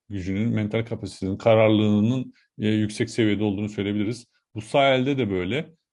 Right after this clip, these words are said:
E, çizginin biri burada bitiyor. Karışıyor yani kalp çizgisiyle. Aşağı düşen çizgi de var ama ben kendisine bunun daha hakim olduğunu söyleyebilirim. Ve çok az hata yaptığını da belirtebilirim. Normalde tek aşağı düşen çizgi olsaydı,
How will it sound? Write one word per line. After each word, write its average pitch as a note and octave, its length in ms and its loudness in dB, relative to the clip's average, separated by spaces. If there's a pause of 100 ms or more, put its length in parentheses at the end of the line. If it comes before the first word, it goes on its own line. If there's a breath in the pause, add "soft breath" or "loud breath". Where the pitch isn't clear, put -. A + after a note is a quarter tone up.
(160)
E, G#2+ 120 -12
çizginin G#2+ 480 2
biri B2 180 4
burada A2+ 240 2
bitiyor. G2 400 -4 (500)
Karışıyor G2+ 440 0
yani F2 180 -4
kalp F#2 220 -6
çizgisiyle. G#2+ 680 -4
Aşağı A#2+ 280 2
düşen A#2+ 240 -4
çizgi B2+ 260 -6
de C3 80 0
var A2+ 120 0
ama D#3+ 280 -2
ben B2+ 160 -2
kendisine B2+ 480 -6
bunun C3+ 240 -4
daha C3 240 -2
hakim G#2+ 340 -4
olduğunu F#2 400 -8
söyleyebilirim. G2+ 680 -4 (340 soft breath)
Ve A#2 240 2
çok A#2 240 -2
az A#2 180 0
hata A2+ 260 2
yaptığını G2+ 500 -2
da G#2+ 140 -2 (260)
belirtebilirim. G2+ 520 -4
Normalde A2+ 380 -2
tek - 260 -2 (280)
aşağı A#2 300 0
düşen A2+ 420 -4
çizgi G#2+ 320 -4
olsaydı, A2+ 600 0